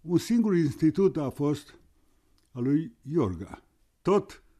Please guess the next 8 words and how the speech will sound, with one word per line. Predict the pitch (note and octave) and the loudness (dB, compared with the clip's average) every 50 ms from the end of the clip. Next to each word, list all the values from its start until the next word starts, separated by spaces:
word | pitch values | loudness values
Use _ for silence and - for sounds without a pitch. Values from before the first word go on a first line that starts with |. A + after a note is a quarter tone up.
| _ _ _ _ _ _ _ _ _ _ _ _ | _ _ _ _ _ _ _ _ _ _ _ _
în | C#3 B2 | -2 -2
afara | B2 A#2+ A2+ A#2+ A#2 A2 G#2+ G#2+ | -2 -2 -4 -4 -4 -4 -4 -4
universității. | G2+ G#2 G2+ G2 G#2 G2+ F#2+ - - - - F#2 F#2 - - - A2+ _ _ _ _ _ _ | -2 -4 -4 -4 -4 -6 -8 -12 -16 -18 -18 -18 -18 -20 -20 -20 -20 _ _ _ _ _ _
Adică | G2+ G#2+ G2+ B2+ | -18 -12 -12 -10
tot | A#2+ D#3 F3 E3+ E3+ - - - | -6 -6 -6 -6 -6 -10 -10 -2
era | C#3 B2 C3 C#3 C3 | 0 0 0 0 -2
o, | B2+ B2 A#2+ A2+ - - | -4 -4 -6 -8 -10 -8
o | B2+ A#2 A2+ A#2 A#2 | -6 -6 -6 -6 -6